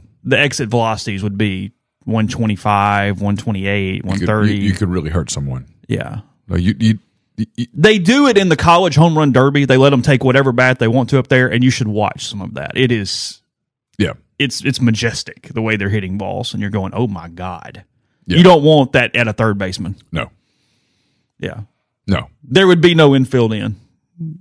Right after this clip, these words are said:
Speaker 1: because you would kill you.
Speaker 2: Y-, no.
Speaker 1: Li-, literally.
Speaker 2: Literally. It would not have reaction time.
Speaker 1: Yeah.
Speaker 2: It'd be like a bullet.
Speaker 1: Yeah.
Speaker 2: You just don't know.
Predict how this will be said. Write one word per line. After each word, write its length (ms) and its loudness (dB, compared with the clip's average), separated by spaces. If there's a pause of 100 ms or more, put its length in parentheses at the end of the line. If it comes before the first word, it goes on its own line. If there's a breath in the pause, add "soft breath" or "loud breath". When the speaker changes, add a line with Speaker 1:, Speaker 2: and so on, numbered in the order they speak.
Speaker 1:
because 400 0
you 120 0
would 100 -12
kill 180 -2
you. 200 -12 (720)
Speaker 2:
Y-, 80 -8 (100)
no. 120 2
Speaker 1:
Li-, 100 -2
literally. 500 2
Speaker 2:
Literally. 460 0
It 100 2
would 160 4
not 160 0
have 220 0
reaction 600 0
time. 500 -8 (200)
Speaker 1:
Yeah. 260 -8 (1080)
Speaker 2:
It'd 140 0
be 160 6
like 220 -4
a 40 -2
bullet. 480 -2 (1400)
Speaker 1:
Yeah. 220 -18 (320)
Speaker 2:
You 100 -4
just 280 -6 (340)
don't 260 -2 (140)
know. 280 -8